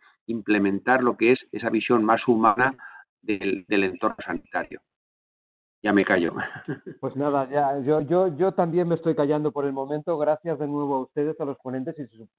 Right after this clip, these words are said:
Speaker 2: por supuesto, a los asistentes. Sin ellos no, no tendríamos razón de ser ni de estar hoy aquí.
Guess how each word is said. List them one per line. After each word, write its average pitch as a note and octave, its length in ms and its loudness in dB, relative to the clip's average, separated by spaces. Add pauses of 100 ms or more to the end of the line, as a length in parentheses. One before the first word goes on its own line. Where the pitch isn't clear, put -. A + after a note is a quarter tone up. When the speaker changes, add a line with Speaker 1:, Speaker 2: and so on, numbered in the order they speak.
Speaker 2:
por B2 140 -12
supuesto, B2 280 -6
a - 20 -2
los C3 120 -4
asistentes. A#2+ 540 -8
Sin A#2 140 -8
ellos A#2+ 260 -6
no, A#2 340 -8 (240)
no B2 220 -6
tendríamos B2 480 -4
razón A#2 260 -8
de A#2+ 100 -6
ser C3 180 -8
ni B2 80 -8
de A2 100 -6
estar A#2+ 220 -8
hoy A#2+ 160 -4
aquí. D3+ 420 -8